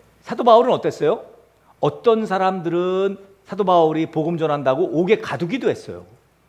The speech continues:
또 사도 바울을 매로 때리기도 했습니다.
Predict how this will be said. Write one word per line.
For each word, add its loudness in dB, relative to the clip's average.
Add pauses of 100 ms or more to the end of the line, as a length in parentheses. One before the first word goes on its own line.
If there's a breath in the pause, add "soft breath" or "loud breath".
(420)
또 2 (200 loud breath)
사도 -4
바울을 6 (300)
매로 4
때리기도 0
했습니다. -8